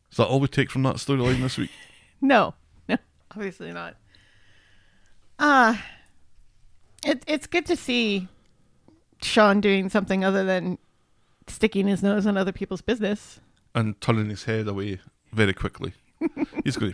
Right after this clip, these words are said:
Speaker 1: put his neck out doing that.
Speaker 2: Do you think Sean and Todd will hook up?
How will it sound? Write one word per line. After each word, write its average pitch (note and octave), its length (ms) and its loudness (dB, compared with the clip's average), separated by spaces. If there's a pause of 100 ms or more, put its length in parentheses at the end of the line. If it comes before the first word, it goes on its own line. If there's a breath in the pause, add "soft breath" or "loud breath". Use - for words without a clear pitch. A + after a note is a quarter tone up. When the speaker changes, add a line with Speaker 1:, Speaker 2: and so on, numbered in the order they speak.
Speaker 1:
put - 140 -14
his G2 120 -16
neck G#2+ 280 0
out - 120 0
doing G2+ 200 -2
that. G2+ 160 -4 (1600 loud breath)
Speaker 2:
Do B3+ 140 0
you C#4+ 60 2
think B3 200 2
Sean A#3 300 2
and A3 100 0
Todd A#3+ 260 2
will G#3 140 -4
hook - 220 -8
up? D#3+ 200 -6